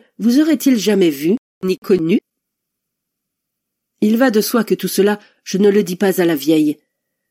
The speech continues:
Je sais par expérience personnelle qu'il est extrêmement cruel d'insinuer à quelqu'un des doutes sur sa réalité d'être à trois dimensions.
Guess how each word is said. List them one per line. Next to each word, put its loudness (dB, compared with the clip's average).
Je -4
sais 0
par -2
expérience -2
personnelle 0
qu'il 0
est 0
extrêmement 0
cruel 0
d'insinuer 0
à 0
quelqu'un -2
des 2
doutes 0
sur -6
sa -4
réalité 0
d'être -2
à -4
trois 0
dimensions. -2